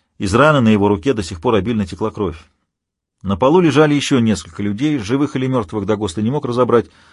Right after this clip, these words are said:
Услышав в дальнем конце зала вопль, посветил туда фонариком.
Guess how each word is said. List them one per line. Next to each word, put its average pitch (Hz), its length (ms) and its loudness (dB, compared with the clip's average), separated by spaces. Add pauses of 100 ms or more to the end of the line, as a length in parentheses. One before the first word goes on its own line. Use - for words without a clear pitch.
(460)
Услышав 143 540 2
в 110 100 -8
дальнем 139 380 4
конце 139 280 2
зала 131 300 4
вопль, 180 440 0
посветил 127 480 -6
туда 117 200 0
фонариком. 127 600 -2